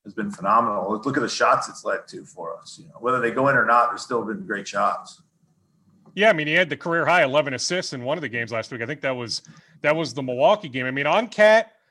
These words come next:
Speaker 2: I mean, you've been around a lot of good big men. I mean, your sense is that, that with him the focal point, with him, you know, the so-called alpha dog, that, that you guys can be a really good team with him being,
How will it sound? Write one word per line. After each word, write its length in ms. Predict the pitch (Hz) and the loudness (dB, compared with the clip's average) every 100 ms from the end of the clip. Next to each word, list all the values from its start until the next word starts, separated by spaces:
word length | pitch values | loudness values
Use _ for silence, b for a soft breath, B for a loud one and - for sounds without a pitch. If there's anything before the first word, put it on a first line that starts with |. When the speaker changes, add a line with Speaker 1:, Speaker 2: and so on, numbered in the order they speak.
| _ | _
Speaker 2:
I 80 | 131 | -10
mean, 160 | 139 151 | -8 -8
you've 160 | 190 | -4
been 120 | 175 | -2
around 380 | 208 190 196 196 | 2 4 4 4
a 60 | 151 | 2
lot 240 | 151 180 | 4 2
of 160 | 180 107 | 2 -4
good 340 | 143 190 107 | -4 -4 -4
big 220 | 151 175 | -4 -4
men. 160 | 127 113 | -4 -6
I 40 | |
mean, 380 | 117 123 123 135 | -6 -6 -8 -12
your 280 | 143 131 185 | -14 -8 -8
sense 380 | 180 196 190 196 | -4 -2 -2 -4
is 200 | 202 185 | -6 -4
that, 260 | 156 151 - | 0 -2 0
that 240 | 151 151 _ _ _ _ | -4 -4 _ _ _ _
with 160 | 143 135 | -10 -4
him 140 | 196 | -2
the 100 | 196 | -2
focal 420 | - 190 202 208 | -2 0 0 -2
point, 340 | 180 208 220 180 | -4 -2 -2 -4
with 140 | 127 | -8
him, 580 | 175 196 196 190 165 151 | -6 -4 -6 -8 -12 -16
you 160 | 147 160 | -12 -6
know, 120 | 151 | -6
the 60 | 135 | -6
so-called 480 | 190 165 180 165 127 | -6 -4 -2 -2 -2
alpha 400 | 127 185 - 190 | 0 0 0 -4
dog, 480 | - 165 185 190 | 2 4 4 0
that, 180 | 147 147 - _ _ _ | -2 -6 -8 _ _ _
that 100 | - | -10
you 160 | 127 214 | -4 0
guys 260 | 196 202 226 | 4 4 2
can 120 | 196 | -4
be 120 | 196 | -2
a 40 | |
really 260 | 165 185 196 | -2 -2 -2
good 200 | 180 185 | -2 -4
team 240 | 190 208 | -6 -6
with 160 | 190 - | -6 -6
him 140 | 185 | -6
being, 360 | 151 170 185 196 | -4 -2 -4 -6